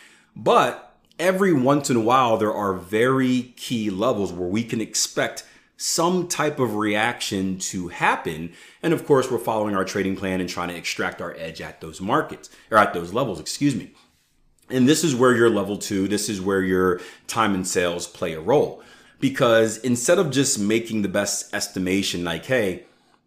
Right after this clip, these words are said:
I know based on my knowledge of structure, I know based on my knowledge of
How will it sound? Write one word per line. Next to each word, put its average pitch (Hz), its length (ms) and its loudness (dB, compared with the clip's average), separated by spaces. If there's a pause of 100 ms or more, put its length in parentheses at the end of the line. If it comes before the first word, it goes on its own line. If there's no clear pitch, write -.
I 131 140 -6
know 156 240 4
based 151 300 -4
on 143 80 0
my 143 120 2
knowledge 139 420 2
of 131 100 -6
structure, 147 600 0
I 123 120 0
know 147 240 2
based 139 400 0
on 135 200 -2
my 131 540 0
knowledge 131 480 0
of 120 260 0